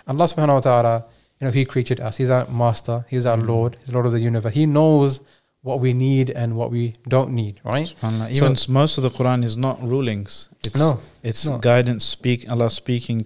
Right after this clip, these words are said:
Speaker 2: to us and, and
Speaker 1: Exactly.
Speaker 2: through, you know, um, having that relationship with the Quran.
Speaker 1: And, and
Speaker 2: That's
Speaker 1: you
Speaker 2: what
Speaker 1: take,
Speaker 2: that
Speaker 1: and you
Speaker 2: means.
Speaker 1: take that same understanding
Speaker 2: Mm.
Speaker 1: in, in the, in the Hadith, and then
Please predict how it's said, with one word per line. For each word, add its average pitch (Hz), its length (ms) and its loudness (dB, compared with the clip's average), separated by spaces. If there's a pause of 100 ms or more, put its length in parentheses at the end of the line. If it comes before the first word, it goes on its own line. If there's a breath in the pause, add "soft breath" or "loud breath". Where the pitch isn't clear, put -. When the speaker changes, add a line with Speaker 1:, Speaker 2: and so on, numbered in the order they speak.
Speaker 2:
to 113 120 -4
us 110 300 -4
and, 107 280 -4 (680)
and 107 160 0
Speaker 1:
Exactly. 117 240 -2
Speaker 2:
through, 113 180 -2
you 113 100 -6
know, 107 220 -4
um, 101 540 -8 (160)
having 107 280 -6
that 98 240 -6 (540 soft breath)
relationship 110 420 -2
with 107 120 -6
the 101 100 -4
Quran. 98 320 -8
Speaker 1:
And, - 20 -4
and 104 200 -2
Speaker 2:
That's 143 120 0
Speaker 1:
you 139 60 0
Speaker 2:
what - 80 -4
Speaker 1:
take, 143 100 0
Speaker 2:
that 147 60 0
Speaker 1:
and 143 80 4
you 147 60 2
Speaker 2:
means. 147 100 0
Speaker 1:
take 165 180 0
that 143 260 4
same 156 260 2
understanding 123 600 0
Speaker 2:
Mm. 90 320 -8
Speaker 1:
in, 123 120 -6
in 120 120 -6
the, 117 160 -8
in 120 60 -6
the 113 100 -4
Hadith, 135 480 -2 (260 loud breath)
and 143 100 4
then 156 320 2